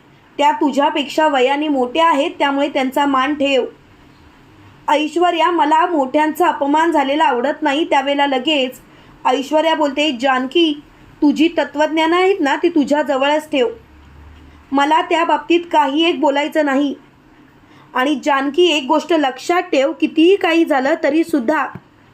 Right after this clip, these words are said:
या बाईची हिंमतच कशी झाली माझ्यावरती हात उचलायची." त्यावेळेला जानकीला खूपच राग आलेला असतो. जानकी मोठ्याने बोलते, "पुरे झालं, आता मला कोणाचं काहीच ऐकायचं नाही.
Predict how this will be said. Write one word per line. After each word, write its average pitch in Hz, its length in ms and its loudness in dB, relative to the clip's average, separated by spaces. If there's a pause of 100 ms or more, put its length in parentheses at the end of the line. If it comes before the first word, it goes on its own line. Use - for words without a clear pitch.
(600)
या 294 240 0
बाईची 302 440 -2
हिंमतच 320 580 2
कशी 339 240 2
झाली 302 240 0
माझ्यावरती 330 640 0
हात 311 200 -2
उचलायची." 285 540 -4 (1300)
त्यावेळेला 285 360 0
जानकीला 269 720 0
खूपच 285 460 -2
राग 254 240 2
आलेला 262 280 0
असतो. 247 260 -4 (1160)
जानकी 285 440 -2
मोठ्याने 320 460 2
बोलते, 311 440 0
"पुरे 302 400 0
झालं, 262 320 0 (1040)
आता 254 300 -2
मला 294 280 2
कोणाचं 294 600 0 (120)
काहीच 294 360 0
ऐकायचं 302 500 0
नाही. 269 240 -2